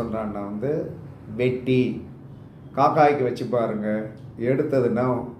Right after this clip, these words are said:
ஓகே, அப்படி பண்ணுங்க. அப்ப நாலாம் பாவம் சார்ந்த விஷயத்தில் வந்து நீங்கள் செய்ய வேண்டிய இது இதுதான். இதை செய்தால் நாற்பத்தெட்டு நாள் தொடர்ச்சியாக செய்யணும்.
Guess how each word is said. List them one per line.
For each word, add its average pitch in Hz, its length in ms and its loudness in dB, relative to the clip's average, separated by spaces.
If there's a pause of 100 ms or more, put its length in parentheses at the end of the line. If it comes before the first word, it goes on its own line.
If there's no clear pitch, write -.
(760)
ஓகே, 165 400 4
அப்படி 120 240 2
பண்ணுங்க. 113 560 -4
அப்ப 110 320 -4 (1080)
நாலாம் 170 580 6
பாவம் 156 480 6
சார்ந்த 147 600 2
விஷயத்தில் 143 760 2
வந்து 120 720 0
நீங்கள் 127 380 2
செய்ய 143 400 4
வேண்டிய 117 520 0
இது 127 480 0
இதுதான். 107 840 0 (680)
இதை 127 260 2
செய்தால் 127 600 4 (580)
நாற்பத்தெட்டு 131 840 2
நாள் 156 340 4
தொடர்ச்சியாக 135 600 4
செய்யணும். 139 460 2